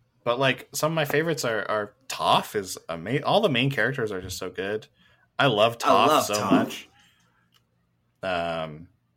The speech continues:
Speaker 1: and yeah, I just, I think other than Zuko and Iroh, uh, who we mentioned, I think Toph and Azula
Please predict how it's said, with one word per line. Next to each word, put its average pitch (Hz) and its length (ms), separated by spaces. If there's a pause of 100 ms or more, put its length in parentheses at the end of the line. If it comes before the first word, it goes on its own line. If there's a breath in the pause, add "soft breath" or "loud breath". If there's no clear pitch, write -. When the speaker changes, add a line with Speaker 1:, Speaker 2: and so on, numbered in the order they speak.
(420)
Speaker 1:
and 90 540 (1500)
yeah, 90 420
I 110 140
just, 110 280
I 98 140
think - 380 (1500)
other 117 240
than 107 140
Zuko 104 400
and 82 100
Iroh, 82 460 (400)
uh, 82 200
who 92 140
we 85 120
mentioned, 82 600 (520 soft breath)
I 85 80
think 87 240
Toph 87 400
and 85 120
Azula 80 560